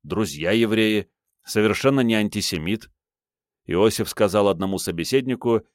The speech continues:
сильно обеспокоенному появлением в России антисемитских обществ вроде «Памяти». «Вот смотрите, кот. Коту совершенно наплевать, существует ли общество «Память». Чем я хуже этого кота?»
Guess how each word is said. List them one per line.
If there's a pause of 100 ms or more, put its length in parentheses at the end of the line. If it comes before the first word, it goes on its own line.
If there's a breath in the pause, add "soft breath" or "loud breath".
сильно
обеспокоенному
появлением
в
России (200)
антисемитских
обществ
вроде
«Памяти». (720)
«Вот
смотрите,
кот. (360)
Коту
совершенно
наплевать, (200)
существует
ли
общество
«Память». (420)
Чем
я
хуже
этого
кота?»